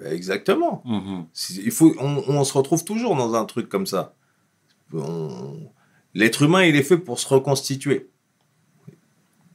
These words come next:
Speaker 1: Automatiquement. Sinon,
Speaker 2: Mhm.
Speaker 1: il meurt. Donc, euh, les liens sociaux, c'est pareil. S'il en a pas, il est construit.
Speaker 2: Mhm.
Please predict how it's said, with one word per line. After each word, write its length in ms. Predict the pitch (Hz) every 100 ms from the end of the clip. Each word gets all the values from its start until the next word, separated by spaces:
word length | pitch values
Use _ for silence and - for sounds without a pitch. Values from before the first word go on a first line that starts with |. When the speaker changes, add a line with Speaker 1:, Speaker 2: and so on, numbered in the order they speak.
| _ _ -
Speaker 1:
Automatiquement. 840 | 110 120 120 117 120 - 85 - _ -
Sinon, 240 | - 110
Speaker 2:
Mhm. 60 | 127
Speaker 1:
il 60 | 123
meurt. 220 | 98 - _ -
Donc, 280 | 95 101 98
euh, 120 | 90
les 140 | 92 98
liens 260 | 120 139
sociaux, 340 | 131 123 - 202
c'est 120 | -
pareil. 240 | 208 156 117
S'il 180 | 117
en 100 | 117
a 80 | 107
pas, 240 | - 180 196
il 140 | 170
est 80 | 151
construit. 440 | 165 160 190 - -
Speaker 2:
Mhm. 420 | 120 110 117